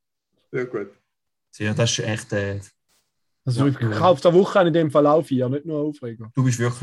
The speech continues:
Speaker 2: ein guter Mensch. Also manchmal wünschte ich, wäre so gut wie du.
Speaker 3: Ja.
Speaker 2: Ähm, nein, wenn ich eine Art will sagen, liebe Hörerinnen und liebe Hörer, nächste Woche hören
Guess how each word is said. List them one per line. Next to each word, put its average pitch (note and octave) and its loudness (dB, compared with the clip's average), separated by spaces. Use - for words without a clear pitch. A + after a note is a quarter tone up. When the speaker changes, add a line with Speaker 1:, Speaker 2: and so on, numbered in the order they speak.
Speaker 2:
ein G#2 -4
guter G#2+ -4
Mensch. G2 -6
Also G#2 -6
manchmal A#2 -2
wünschte A#2 -4
ich, G2+ -12
wäre G2+ -8
so G2 -12
gut G#2 -14
wie G2 -20
du. A#2+ -20
Speaker 3:
Ja. A2 -6
Speaker 2:
Ähm, G#2 -6
nein, C#3 -2
wenn A#2+ 0
ich - -8
eine A2 -4
Art A#2 -6
will G2+ -8
sagen, C3 -4
liebe C3 0
Hörerinnen A2+ -6
und F#2+ -10
liebe G2 -12
Hörer, A#2 -6
nächste B2+ -8
Woche - -14
hören A2 -6